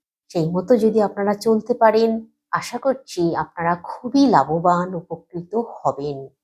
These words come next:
আজকে একবার হলেও কমেন্টে লিখুন, "জয় মা লক্ষ্মীর জয়।"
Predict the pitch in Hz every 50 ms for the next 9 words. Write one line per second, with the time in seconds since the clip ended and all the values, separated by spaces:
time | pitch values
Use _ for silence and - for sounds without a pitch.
0 | _ _ _ _ _ _ _ _ _ _ _ _ _ _ _ _ _ _ _ _
1 | _ _ _ - 233 240 - - - 285 285 294 - - 208 185 185 - 220 226
2 | 214 226 247 294 294 294 - 202 175 185 185 196 190 202 240 214 196 185 190 -
3 | 220 208 202 208 196 170 208 196 185 185 220 262 254 226 180 165 147 147 147 -
4 | _ _ - 202 214 214 185 - - - 78 - -